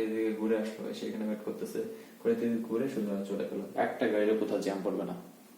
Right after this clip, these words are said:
এই কনসেপ্টটা সিম্পল কনসেপ্ট, খুবই ইজি খরচে বাংলাদেশের বিভিন্ন যে ট্রাফিক মোড়গুলো আছে সেগুলোতে যদি অ্যাপ্লিকেশন করা হয়,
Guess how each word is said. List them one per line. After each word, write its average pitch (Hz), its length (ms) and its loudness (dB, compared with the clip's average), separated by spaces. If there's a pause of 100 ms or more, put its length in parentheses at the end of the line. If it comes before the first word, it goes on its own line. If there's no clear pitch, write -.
(680)
এই 107 80 4
কনসেপ্টটা 156 500 4
সিম্পল 135 220 4 (100)
কনসেপ্ট, 131 360 0
খুবই 131 280 0
ইজি 123 180 4
খরচে 120 300 8 (120)
বাংলাদেশের 107 480 0
বিভিন্ন 107 220 2 (720)
যে 101 120 6 (460)
ট্রাফিক 104 400 2
মোড়গুলো 107 280 2 (140)
আছে 101 200 -2
সেগুলোতে 101 400 -2
যদি 101 180 -4
অ্যাপ্লিকেশন 98 400 -4
করা 92 280 0
হয়, 98 140 0